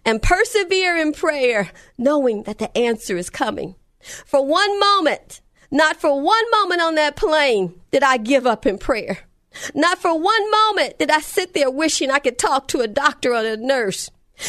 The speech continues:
because I knew in my heart one thing. I knew that he heard me. And I knew that if he heard me, I'd have the petitions that I asked him for.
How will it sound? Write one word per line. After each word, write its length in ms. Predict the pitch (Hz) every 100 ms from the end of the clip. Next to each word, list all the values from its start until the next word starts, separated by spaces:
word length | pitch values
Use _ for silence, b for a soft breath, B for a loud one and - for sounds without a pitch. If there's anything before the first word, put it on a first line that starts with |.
| B
because 220 | 311 349 330
I 120 | 302
knew 340 | 302 427 440
in 80 | 392
my 180 | 392 381
heart 600 | - 370 302 - - - _ _ _ _
one 220 | - 285
thing. 400 | 294 302 - - - _ _ _ _ _ _ B B B
I 140 | 311
knew 520 | 294 311 427 320 190 180 _ _ _ _ _
that 120 | 214
he 100 | 190
heard 420 | 165 - 202 175 -
me. 220 | - - _ _ _ _ _ B B B
And 100 | 302
I 120 | 294
knew 300 | 294 415 403
that 140 | 339
if 100 | 285
he 140 | 233 226
heard 460 | - 415 415 415
me, 360 | 320 233 180 - _ _ _ _ B B
I'd 120 | 190 190
have 280 | 240 226
the 60 | 185
petitions 960 | 190 180 - 285 - 143 151 - - - _ -
that 100 | 185
I 100 | 170 - 226
asked 240 | 208 - 185
him 100 | - -
for. 300 | 208 180